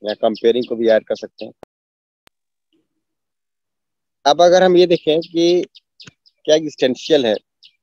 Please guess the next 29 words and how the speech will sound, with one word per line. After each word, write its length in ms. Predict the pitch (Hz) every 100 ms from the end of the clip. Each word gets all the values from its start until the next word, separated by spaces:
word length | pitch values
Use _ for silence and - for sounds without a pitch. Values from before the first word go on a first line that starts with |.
| _
क्या 200 | 135 135
है 260 | 120 123
जो 140 | 123 117
बना 240 | 104 113
रहता 280 | 104 98 98
है, 60 |
तो 800 | 92 _ - _ _ _ _ -
उसमें 240 | 147 165 160
हम 280 | 156 156 160 _ _ - _ -
उसके 240 | - -
स्वभाव 440 | 143 139 120 131 135
को 240 | - 131
यानी 180 | 127 123
संबंध 460 | - 127 127 131 117
को 120 | 127
यानी 180 | 120 117
भागीदारी 480 | 104 107 113 117
को 120 | - 120
देखते 300 | 110 - 110
हैं, 120 | 107 _ _ _ _ _ _ _ -
उसके 400 | - - 147 135 - -
धारणा 460 | - 117 131 143
को 240 | 135 127 123 -
यानी 200 | 113 113
धर्म 300 | 110 123 131
को 220 | - 120
यानी 220 | 113 113
स्वत्व 420 | 107 - 127 -
को 260 | 117 117 113